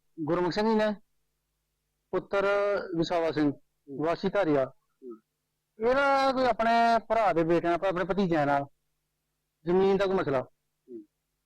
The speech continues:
ਉਹਦੇ 'ਚ ਇਹ ਕਹਿੰਦੇ ਵੀ ਮੈਨੂੰ ਹੱਕ ਨਹੀਂ ਮੇਰਾ ਮਿਲ ਰਿਹਾ।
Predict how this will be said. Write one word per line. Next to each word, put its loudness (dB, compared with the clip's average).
ਉਹਦੇ 0
'ਚ -4
ਇਹ 0
ਕਹਿੰਦੇ 0
ਵੀ 0
ਮੈਨੂੰ 2
ਹੱਕ -2
ਨਹੀਂ 2
ਮੇਰਾ 0
ਮਿਲ 0
ਰਿਹਾ। -2